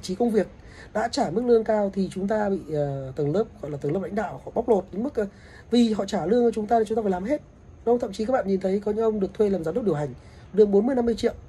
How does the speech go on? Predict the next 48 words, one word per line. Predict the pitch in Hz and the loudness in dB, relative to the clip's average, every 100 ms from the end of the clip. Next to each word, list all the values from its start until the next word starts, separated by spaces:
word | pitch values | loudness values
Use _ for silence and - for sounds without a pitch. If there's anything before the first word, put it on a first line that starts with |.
| - | -16
thậm | - 165 | -12 -6
chí | 190 | -4
có | 226 | -2
thể | 160 | 0
lương | 202 | 0
tám | 196 208 | 0 -2
mươi | 285 | -2
triệu. | - - - - - - | -2 -4 -6 -20 -20 -10
Nhưng | - 214 214 | -4 0 2
làm | 190 175 | 2 0
việc | 180 - | -4 -2
như | |
trâu | 208 247 | 2 2
như | 240 | 2
chó, | 226 202 226 - - - | 2 2 0 -12 -12 -4
rất | 277 | 0
là | 247 | 2
mệt, | 208 190 - - | 2 2 -4 -14
thậm | 190 | -8
chí | 208 | -4
có | |
sướng | 151 208 247 | 0 2 2
được | |
đâu, | 247 220 156 | 2 2 0
ông | 208 | 0
làm | 196 185 | 0 -2
kiêm | 170 214 | 0 0
nhiệm | 214 180 | 0 -2
rất | 269 | -2
nhiều. | 226 190 147 - - - | 2 2 0 -4 -20 -2
Và | 180 | 4
nếu | 196 220 285 | 8 8 8
bây | 294 | 2
giờ | 247 | 0
mà | 196 185 | 0 -2
không | 233 | -4
chịu | 202 190 | -6 -6
được | 233 | -6
trách | 240 | -6
nhiệm, | 240 185 175 | -6 -6 -8
bị | |
đá | 180 180 | -4 -2
văng | 233 247 | 0 -2
ra | |
khỏi | 233 185 | -2 -2
vị | 185 | -4
trí | - | -4
đấy, | 190 202 | -2 -2